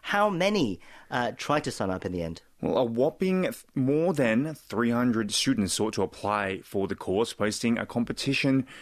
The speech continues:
Speaker 2: ratio of ten to one, as each class has a quota of some thirty-one students. So the school's <laughs> community notice boards were flooded with the posts about students who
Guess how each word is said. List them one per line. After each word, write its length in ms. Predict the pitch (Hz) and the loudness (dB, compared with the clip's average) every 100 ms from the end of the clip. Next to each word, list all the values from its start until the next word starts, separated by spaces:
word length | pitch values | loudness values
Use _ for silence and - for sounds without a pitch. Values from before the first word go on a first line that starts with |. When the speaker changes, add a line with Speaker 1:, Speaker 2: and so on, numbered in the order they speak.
| - | -4
Speaker 2:
ratio 520 | 117 139 - 120 107 | 0 2 2 2 2
of 160 | 101 92 | 0 -2
ten 280 | - 117 143 | -2 0 2
to 100 | 180 | 2
one, 400 | 117 87 95 113 | 2 0 0 0
as 220 | 107 101 | -2 0
each 180 | 156 151 | -2 -2
class 320 | - 110 113 | -2 -2 0
has 160 | 110 110 | -2 -2
a 60 | |
quota 340 | - 110 98 107 | -2 -2 0 0
of 140 | 107 | 0
some 240 | - 113 104 - - | 0 0 -2 -8 -2
thirty-one 340 | 226 160 87 | 2 2 -2
students. 460 | 82 87 78 78 - - - - | -6 -8 -8 -8 -8 -6 -6 0
So 160 | 143 | 2
the 100 | 135 | 4
school's 320 | 131 - 185 - | 2 4 2 4
<laughs> 60 | |
community 360 | 147 151 151 139 | 2 2 4 4
notice 220 | 127 139 | 4 2
boards 260 | 117 117 113 | 2 2 2
were 80 | |
flooded 480 | 107 - 120 139 147 | 0 0 0 2 0
with 100 | 123 | 0
the 60 | 110 | -2
posts 420 | - 90 98 - | -2 -2 0 0
about 320 | 101 92 90 | 0 0 -2
students 360 | - 98 101 101 | -4 -2 -2 0
who 260 | 98 95 | -2 -2